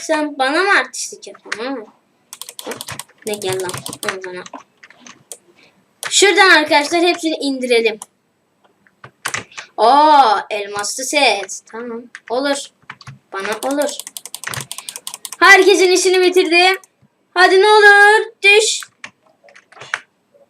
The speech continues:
Gördünüz mü? İki, üç tane kişiyi öldürdüm ha. Öldürmedim de aşağı attım öldü. Yani kaç tane? Bir, iki, üç, dört, beş.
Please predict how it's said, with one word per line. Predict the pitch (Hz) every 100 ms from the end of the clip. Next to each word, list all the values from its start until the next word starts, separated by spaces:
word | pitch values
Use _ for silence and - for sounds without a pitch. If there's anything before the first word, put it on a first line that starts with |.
| _ _ _ _ _ _ _ _ _ _
Gördünüz | - 330 349 359 427 466
mü? | 453 453 539 - _ _ _ _ _ _ _ _ _
İki, | 302 294 427 427 440
üç | -
tane | 440 392 392 392
kişiyi | - - 381
öldürdüm | 381 330 262 226 247
ha. | 262 240 196 196 _ _ - - - _ _ _ _ _ _ _ _ _ - -
Öldürmedim | 226 247 294 311 330 392
de | 320
aşağı | 240 - 320 311 320
attım | 311 320 330
öldü. | 269 220 196 202 _ _ _ - _ 262
Yani | 302 349 359 370 370 359
kaç | - 320 311
tane? | 247 214 196 208 233 247 262 _ - _ _ _ _ _ _ -
Bir, | 233 196
iki, | - - 202 185 -
üç, | 196 185 - -
dört, | 196 214 214 -
beş. | - - - - -